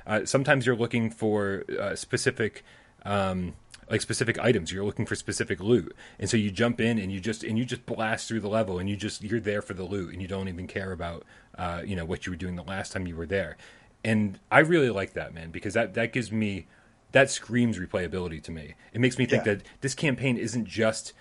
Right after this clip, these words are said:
Speaker 1: hey, a straight line from beginning to end. Like, these, I, I'm gonna want to revisit these different missions for different reasons.
Speaker 2: Yeah, and he did say you can spend a little bit more time in the levels if you kind of explore everything.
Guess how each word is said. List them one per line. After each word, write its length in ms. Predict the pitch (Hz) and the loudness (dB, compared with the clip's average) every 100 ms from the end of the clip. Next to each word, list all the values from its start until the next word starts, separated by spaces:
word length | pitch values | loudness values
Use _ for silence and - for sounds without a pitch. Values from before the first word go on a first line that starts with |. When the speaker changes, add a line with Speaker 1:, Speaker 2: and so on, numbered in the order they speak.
| - | -8
Speaker 1:
hey, 160 | - 113 | 0 2
a 60 | 98 | 2
straight 280 | - 113 | 0 -2
line 180 | 113 113 | 0 -2
from 140 | 107 90 | -2 -6
beginning 280 | 92 104 - | -4 -4 -4
to 140 | - | -2
end. 360 | 113 92 85 - - - | -2 -2 -6 -14 -20 -12
Like, 100 | 92 | -2
these, 240 | 107 113 - | 0 0 -2
I, 100 | 113 | -6
I'm 200 | - 120 | -2 0
gonna 160 | 123 107 | 2 0
want 420 | 95 90 101 - | -2 -2 -2 -2
to 100 | 104 | -6
revisit 420 | 95 90 95 92 95 | -4 -2 -4 -4 -4
these 160 | 90 | -4
different 260 | 92 95 90 | -4 -4 -4
missions 280 | 90 87 - | -4 -6 -8
for 80 | |
different 280 | 82 85 82 | -8 -8 -8
reasons. 420 | 78 65 62 - - - - - _ _ 165 | -10 -12 -14 -14 -14 -14 -18 -20 _ _ 4
Speaker 2:
Yeah, 220 | 156 143 | 6 8
and 100 | 208 | 6
he 80 | 233 | 6
did 240 | 226 214 | 4 4
say 180 | - 190 | 6 6
you 200 | 165 180 | 6 2
can 180 | 180 147 | 2 2
spend 380 | - 160 151 | 4 4 4
a 80 | 113 | 4
little 240 | 123 135 131 | 6 6 6
bit 140 | 107 | 2
more 400 | 110 117 139 139 | 0 2 2 2
time 580 | 135 120 110 107 101 104 - | 2 4 4 2 0 -2 -2
in 300 | 120 120 117 | 0 2 0
the 160 | 117 | -2
levels 600 | 113 113 107 110 104 95 - - _ | 0 0 0 -2 -4 -10 -18 -20 _
if 280 | 135 131 - | 0 0 -2
you 480 | 123 123 120 117 113 | -4 0 2 0 -2
kind 260 | 143 135 127 | 2 4 4
of 80 | 107 | -2
explore 460 | - 101 117 123 | -6 -2 2 4
everything. 560 | 127 127 123 135 135 | 4 2 -2 0 0